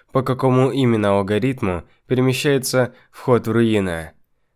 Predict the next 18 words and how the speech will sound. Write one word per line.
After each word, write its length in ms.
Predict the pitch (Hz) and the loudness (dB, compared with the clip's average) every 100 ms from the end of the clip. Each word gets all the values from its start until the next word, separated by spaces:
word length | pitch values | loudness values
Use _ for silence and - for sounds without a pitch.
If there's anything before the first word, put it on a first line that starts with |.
| _ | _
Каждая 500 | 117 110 104 107 107 | 0 0 0 2 2
руина 440 | 107 113 127 123 | 2 2 2 2
уникальная, 800 | 120 120 120 147 120 101 87 80 - _ _ | 2 0 0 0 0 0 -2 -6 -14 _ _
некоторые 560 | 113 117 113 107 110 110 | 0 0 0 -2 -2 0
из 80 | |
них 240 | 113 135 98 | 0 -2 0
дороги 540 | 104 104 113 107 107 - _ | -2 0 0 -2 -4 -8 _
смерти 520 | - 131 131 127 - | -6 0 0 -2 -6
несут 460 | 95 95 95 123 - | -4 -4 -4 -4 0
только 320 | 127 117 120 | 0 0 -2
погибель. 680 | 123 117 113 98 95 82 78 _ _ _ - | 0 0 0 0 -2 -2 -8 _ _ _ -6
Как 220 | 110 - | -6 0
только 320 | 117 107 113 | -2 0 -4
человек 480 | - 113 113 113 98 | -2 0 2 0 2
войдёт 320 | 113 110 110 | 0 0 -2
в 20 | |
такие 400 | 120 - 117 110 | -4 -2 0 2
руины, 600 | 110 117 135 120 90 80 | 2 2 0 0 -2 -6